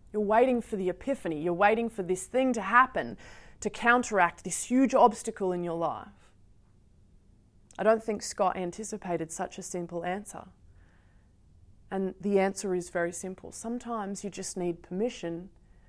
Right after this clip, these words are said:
to step forward. So today, my encouragement to you, my encouragement for me that I learnt from the Antarctic is go. Start. Put your step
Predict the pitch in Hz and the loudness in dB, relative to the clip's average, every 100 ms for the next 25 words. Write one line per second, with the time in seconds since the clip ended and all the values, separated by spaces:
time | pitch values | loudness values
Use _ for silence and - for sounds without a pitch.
0 | - 196 - 180 - 151 139 - - _ | -12 -10 -2 -2 -2 -6 -6 -8 -16 _
1 | - - _ - - - - - - - | -20 -20 _ -20 -20 -20 -20 -20 -20 -20
2 | - - - - - 202 190 214 254 233 | -20 -20 -20 -20 -8 -6 -2 2 4 6
3 | 160 185 - - - - 208 208 214 214 | 4 0 -10 -20 -14 -2 0 0 2 4
4 | 202 196 185 - 185 170 - 190 - - | 4 0 -6 -6 -4 -4 -4 -6 -14 -20
5 | _ 190 190 - 202 190 - 180 185 - | _ -6 -4 0 2 2 0 -8 -8 -16
6 | - _ - 190 196 208 151 170 180 208 | -20 _ -6 0 4 4 4 4 8 8
7 | 175 151 151 - - 175 170 170 170 165 | 8 0 -4 -6 -10 -6 -4 -2 -2 -4
8 | - 170 175 - - - - _ - - | -4 -4 -4 -8 -16 -16 -20 _ -20 -20
9 | _ _ _ _ _ - 220 196 220 202 | _ _ _ _ _ -6 -2 2 6 4
10 | - - - - - _ _ - - _ | 2 -14 -20 -20 -20 _ _ -20 -20 _
11 | - - - - - - - 196 - - | -20 -20 -20 -20 -12 0 6 6 6 -10
12 | - - - _ - - 233 202 - 196 | -20 -20 -20 _ -20 -10 -8 -4 2 2
13 | - | 2